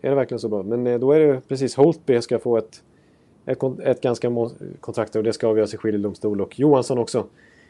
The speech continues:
Eh, jag pratade i, i förra podden om att jag tycker Johansson kan vara värd kanske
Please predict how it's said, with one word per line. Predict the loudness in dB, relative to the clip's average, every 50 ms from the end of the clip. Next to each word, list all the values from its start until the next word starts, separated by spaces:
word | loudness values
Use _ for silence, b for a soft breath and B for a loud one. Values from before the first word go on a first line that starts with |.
| b b _ -10
Eh, | -6 -4 -4 -2 -2 -4 -4 -4 -6 -8 -10 -12 -14 _ _ _ -6 0
jag | 0 2 6
pratade | 6 4 6 6 2
i, | 2 2 -2 0 0
i | 4
förra | 6 8 8 8
podden | 8 8 8 8 8 6
om | 6 4
att | 0 0
jag | 0 0 0
tycker | 0 -2 -2 0
Johansson | 0 2 0 0 -2 -4 -6
kan | -6 -4 -4
vara | -4 -2
värd | -2 -4 -4
kanske | -6 -12 -12 -10 -10 -12